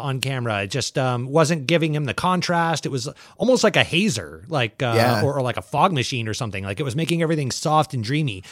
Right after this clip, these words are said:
Speaker 1: and he wanted to cut through that. So, uh, he said the bleach bypass process was, uh, the tool that he used to be able to cut through a lot of that and get the contrast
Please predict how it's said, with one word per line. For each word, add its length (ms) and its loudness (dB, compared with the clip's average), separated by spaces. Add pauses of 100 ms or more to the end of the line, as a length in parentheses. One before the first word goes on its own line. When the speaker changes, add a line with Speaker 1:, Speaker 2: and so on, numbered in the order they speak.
(160)
Speaker 1:
and 80 0
he 60 6
wanted 180 4
to 80 0
cut 300 0
through 320 2
that. 320 -8
So, 420 -2 (480)
uh, 220 -12
he 160 -4
said 140 2
the 60 2
bleach 300 4
bypass 560 2
process 580 -4
was, 480 0 (460)
uh, 180 -12
the 120 -6
tool 280 4
that 140 2
he 80 -2
used 320 0
to 80 -6
be 140 0
able 140 0
to 100 -4
cut 260 -4
through 300 2
a 80 -2
lot 240 0
of 100 -4
that 340 -2
and 400 -2 (280)
get 120 2
the 80 0
contrast 760 0